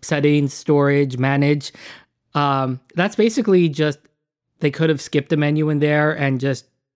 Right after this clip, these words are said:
went from settings, storage to format, because that's all it is. <laughs>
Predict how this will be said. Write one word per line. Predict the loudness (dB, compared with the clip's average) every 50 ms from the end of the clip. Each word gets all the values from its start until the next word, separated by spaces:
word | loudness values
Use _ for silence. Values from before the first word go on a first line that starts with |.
| _ _ _ _ _ _ _ _ -4
went | -4 -2 -4 -4 -6
from | -4 -2 -2 -2 0 -2 -2 -4 -4 -6 -10 _ _ _ _ _ _ _ _ _ _ _ _
settings, | -6 -2 -2 0 2 2 2 2 0 -2 -4 -8 -10
storage | -2 0 2 2 2 2 2 0 -4
to | -8 -10
format, | -10 -6 -2 0 0 2 2 0 0 0 -4 -6 _ _ _ _ _ _ _ _ _ _ _ _ _ _ _ _ _ -2
because | 0 0 2 2 2 2 2
that's | 0 0 0 0
all | 0 -2 -2
it | -6 -8
is. | -10 -10 -12 -12 -14 -20 -20 -20 -20 _
<laughs> | _